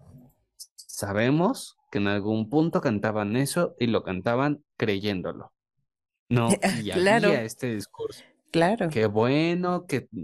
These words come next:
Speaker 1: que quieran cambiar y deconstruirse, pero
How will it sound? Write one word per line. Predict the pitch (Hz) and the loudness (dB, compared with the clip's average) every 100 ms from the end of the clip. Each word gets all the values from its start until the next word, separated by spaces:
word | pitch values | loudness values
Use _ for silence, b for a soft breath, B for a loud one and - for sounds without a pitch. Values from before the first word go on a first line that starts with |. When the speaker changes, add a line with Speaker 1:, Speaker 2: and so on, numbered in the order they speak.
| - | -12
Speaker 1:
que | - 95 92 110 - - | -8 -6 -6 -8 -12 -6
quieran | 127 120 120 123 127 123 117 101 b b b - | 0 0 0 -2 -4 -2 -4 -6 b b b -6
cambiar | 101 104 127 147 165 175 | -4 0 0 2 2 2
y | 160 | 2
deconstruirse, | 120 113 101 101 104 110 143 170 175 147 | 0 -2 -6 -4 -2 2 4 4 2 -2
pero | - 123 139 165 180 233 370 | 0 2 4 4 2 0 -2